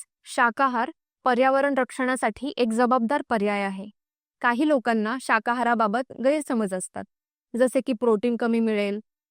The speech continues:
ताकद कमी होईल किंवा चव कमी राहील. पण हे सर्व गैरसमज आहेत. सोयाबीन, नट,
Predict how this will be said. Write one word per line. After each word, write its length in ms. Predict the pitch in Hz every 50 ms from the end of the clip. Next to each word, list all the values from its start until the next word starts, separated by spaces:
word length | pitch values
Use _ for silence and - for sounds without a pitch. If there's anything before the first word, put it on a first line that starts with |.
| _ -
ताकद 280 | 226 208 208 - 247 226 -
कमी 220 | - 240 233 233 240
होईल 260 | 233 220 196 190 196 - _ _ _ _ _ _
किंवा 220 | 320 330 320 370 359 -
चव 240 | - 302 262 269 262 -
कमी 260 | 247 226 214 214 214
राहील. 300 | 202 196 202 190 190 202 - _ _ _ _ _ _ _ _ _
पण 160 | - 311 320
हे 100 | 330 370 330
सर्व 380 | - 359 330 311 247 247 277
गैरसमज 640 | 302 240 247 240 262 262 254 - 247 214 202 202 175 190
आहेत. 200 | 190 185 190 - _ _ _ _ _ _ _ _ _ _ - -
सोयाबीन, 600 | - 247 240 240 240 226 202 226 220 220 220 233 240 _
नट, 420 | 233 233 240 240 240 233 226 -